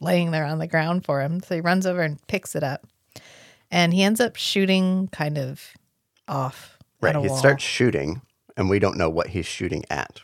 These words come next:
Speaker 1: Right, and then he gets shot once and just <clears throat>
Speaker 2: So at, at
Speaker 1: Dead.
Speaker 2: this point, we just think he's tripping on something.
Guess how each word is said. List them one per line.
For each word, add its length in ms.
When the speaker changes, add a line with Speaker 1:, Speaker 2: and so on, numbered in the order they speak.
Speaker 1:
Right, 180
and 80
then 80
he 140
gets 200
shot 300
once 480
and 100
just 220
<clears throat> 300
Speaker 2:
So 420
at, 140
at 80
Speaker 1:
Dead. 100
Speaker 2:
this 220
point, 560
we 200
just 220
think 160
he's 200
tripping 360
on 160
something. 400